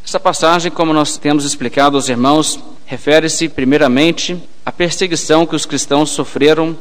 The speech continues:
durante o período do Império Romano. Os dias em que João escreveu foram dias em que o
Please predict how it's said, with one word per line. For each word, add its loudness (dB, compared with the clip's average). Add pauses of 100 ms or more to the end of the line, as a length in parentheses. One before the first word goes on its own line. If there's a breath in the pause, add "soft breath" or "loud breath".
durante -2
o -4
período 2
do 0
Império 2
Romano. 2
Os -8
dias 0
em 0
que -4
João 2
escreveu 0 (220)
foram 2
dias 2
em 0
que -6
o 0